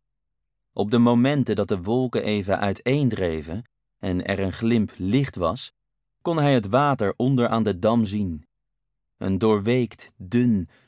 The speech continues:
bordeauxrood katoenen overhemd hing om zijn bovenlichaam. Hij beefde. Even keek hij onrustig in de richting van het pad onder Skjoldavegen, maar daarna vestigde hij zijn blik weer op het niets.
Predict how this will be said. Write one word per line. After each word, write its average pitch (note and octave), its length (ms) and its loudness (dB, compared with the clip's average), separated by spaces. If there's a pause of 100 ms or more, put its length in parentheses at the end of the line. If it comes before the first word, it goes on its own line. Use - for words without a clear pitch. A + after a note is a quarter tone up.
(140)
bordeauxrood A2+ 960 0
katoenen A#2 520 0
overhemd G#2 680 -2 (320)
hing D3+ 220 0
om D#3 100 -2
zijn C3+ 220 4
bovenlichaam. F#2+ 840 0 (760)
Hij F2 300 -4
beefde. G#2 500 -2 (1120)
Even D#3 340 -2
keek D3+ 240 0
hij C#3 180 0
onrustig C#3 600 0
in G#2+ 100 0
de G#2 80 2
richting A2+ 380 0
van G#2+ 120 0
het G2 120 -2 (100)
pad - 360 -2
onder G#2+ 300 0
Skjoldavegen, F#2 1160 -2 (480)
maar F2+ 180 -2
daarna G2 380 2
vestigde A2+ 500 0
hij G#2 160 0
zijn G#2 200 -2
blik A2+ 220 -4
weer F#2+ 200 -2
op F#2 80 -4
het - 140 -6
niets. F#2 420 -6